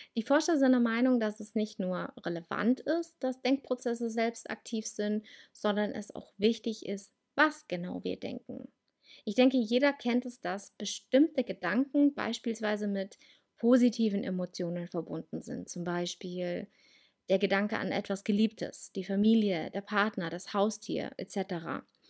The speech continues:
Und somit wird automatisch unser Belohnungszentrum im Hirn aktiviert. Und genau so ist es auch mit negativen Emotionen, die den Teil des Gehirns verstärken, der für,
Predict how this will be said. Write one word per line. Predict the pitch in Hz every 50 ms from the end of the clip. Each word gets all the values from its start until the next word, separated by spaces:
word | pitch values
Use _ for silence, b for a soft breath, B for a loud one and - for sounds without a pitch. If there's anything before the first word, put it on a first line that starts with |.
| B B B B
Und | 185 185 185
somit | 220 269 302 330 330 269 240
wird | 214 - - _
automatisch | - - 254 285 - 302 262 240 226 226 233 - 240 233 - -
unser | - 190 202 196 190 202 196 196 196 202 b b b b _ _
Belohnungszentrum | 208 202 208 208 214 226 247 269 254 208 180 170 - - - - - 175 165 - - - 160 160 -
im | - 175 160
Hirn | - 180 180 165 - - -
aktiviert. | 185 - - - - 165 - - - - - - _ _ _ _ _
Und | - - 196 196
genau | 202 196 220 226 240 233 226
so | 202 190 196 220 240 240 269 339 427 - _ _ _ _ _ _ _
ist | 302 311 311
es | - - - - -
auch | - 247 240 233 240 247 247 - -
mit | - 202 202 202 202 - _ _ _
negativen | - 202 214 247 285 294 277 - - 190 185 190 190 -
Emotionen, | 190 196 185 185 185 - 190 180 190 202 208 220 226
die | 214 208
den | 196 196 185 185
Teil | - - - 214 226 247
des | 262 262 254 -
Gehirns | 247 214 202 214 214 214 214 -
verstärken, | - 190 - - - 190 190 190 - 214 214 240 233 B B B B B B _ -
der | 202 196 202
für, | 196 - - - 202 196 196 190 190 196 196 196